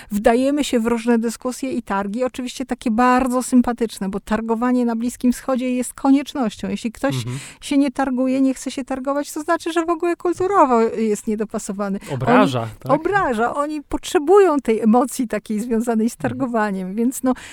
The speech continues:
Speaker 1: no fajnie jest, jak siadamy przy herbatce, która towarzyszy tam każdej inicjatywie,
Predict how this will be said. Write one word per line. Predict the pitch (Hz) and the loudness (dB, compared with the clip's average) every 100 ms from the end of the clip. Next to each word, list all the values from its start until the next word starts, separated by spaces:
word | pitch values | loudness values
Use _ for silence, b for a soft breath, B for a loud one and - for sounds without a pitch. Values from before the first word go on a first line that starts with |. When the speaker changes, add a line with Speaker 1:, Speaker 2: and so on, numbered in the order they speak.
| B | B
Speaker 1:
no | 254 | -2
fajnie | 247 359 339 277 254 | 2 2 2 2 2
jest, | 285 - | 0 -4
jak | 240 | -6
siadamy | - 240 247 254 | -4 -4 -2 -2
przy | 247 - | -4 -10
herbatce, | 233 226 214 220 - - | -6 -6 -4 -4 -6 -8
która | 240 - 226 | -8 -6 -6
towarzyszy | 214 220 214 226 220 226 | -6 -6 -6 -8 -8 -6
tam | 220 208 208 208 - | -4 -2 0 -2 -4
każdej | 240 220 220 247 240 226 - 220 | -6 -4 0 0 0 -2 -6 0
inicjatywie, | 233 247 226 220 226 233 | 2 2 -2 -2 -4 -2